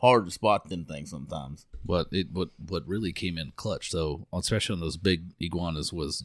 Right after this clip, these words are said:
Speaker 2: Janot in the back of the boat with that thirty caliber air gun.
Speaker 1: Mm-hmm.
Speaker 2: 'Cause they'd go to take off, and he just said, just drop the hammer on 'em,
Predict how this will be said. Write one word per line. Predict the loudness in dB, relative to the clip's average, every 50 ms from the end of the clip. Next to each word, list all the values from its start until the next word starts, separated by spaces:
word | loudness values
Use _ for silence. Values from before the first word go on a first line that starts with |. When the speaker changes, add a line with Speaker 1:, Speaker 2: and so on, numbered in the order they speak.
| -6
Speaker 2:
Janot | -2 0 2 2 4 4 2 2 2 0 -2 -4
in | -4 -4
the | -4 -2
back | 2 2 2 4 2 0
of |
the | -2 -2
boat | 0 0 0 0 0 -2
with | -6 -6 -2
that | -2 -2 -2 0
thirty | 2 4 4 6 4 2
caliber | 0 -2 -2 -2 -2 -4 -4 -6 -4
air | -4 -4 -4
gun. | -4 -6 -6 -6 -6 -8 _ _ _ _ _ _ _ -2
Speaker 1:
Mm-hmm. | 0 0 2 0 0 -2 -4 -8 -14 -20 _ _ _ _ _ 6 6 6 6 2 _ _ -4
Speaker 2:
'Cause | 0 4
they'd | 4 4 4 4
go | 4 2
to | 2 2
take | 0 0 0 2 2
off, | 0 0 -2 -2
and | -4 -4 -2
he | -2 0
just | 0 0 0 0 0
said, | 0 0 -2 -4 -6 -10 -16 -18 -12 -4
just | 0 0 0 0 0
drop | 2 2 2 2 2 -2
the | -4 -6
hammer | -4 -4 -2 -2 -2 -2 -2
on | -4 -4 -6 -4 -2
'em, | 2 2 2 8 10 10 10